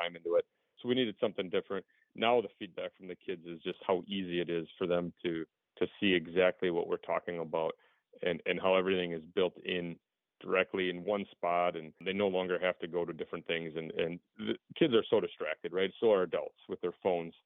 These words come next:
So the more different things you're gonna have them look at, the, the, the quicker they're gonna get to, you know, they're, they're on Hudl and all of a sudden they got a Snapchat and they're, they're over on Snapchat instead. So the quicker, the more, the longer we can keep everything in one exact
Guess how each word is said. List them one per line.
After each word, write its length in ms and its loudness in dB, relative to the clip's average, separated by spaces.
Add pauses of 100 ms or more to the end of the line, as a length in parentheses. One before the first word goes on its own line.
(500)
So 160 6
the 100 -4
more 440 4
different 340 -6
things 240 -2
you're 160 -4
gonna 160 -4
have 220 0
them 300 0
look 200 0
at, 180 0 (600)
the, 400 -2
the, 120 4 (120)
the 360 -2
quicker 300 4
they're 120 8
gonna 180 2
get 240 0
to, 600 0
you 100 -6
know, 140 -2
they're, 160 -2 (320)
they're 120 4
on 160 2
Hudl 240 6
and 80 -2
all 120 -2
of 100 -8
a 60 -2
sudden 120 -4
they 100 -4
got 120 -2
a 180 -10
Snapchat 500 -2
and 200 -16
they're, 140 -4 (240)
they're 100 0
over 180 2
on 80 0 (100)
Snapchat 380 0
instead. 400 -6
So 160 2 (320)
the 60 -2
quicker, 360 4
the 100 4
more, 240 6 (160)
the 60 0
longer 280 2
we 140 -4
can 280 -8
keep 140 -4
everything 280 0
in 80 -6
one 480 2 (260)
exact 420 2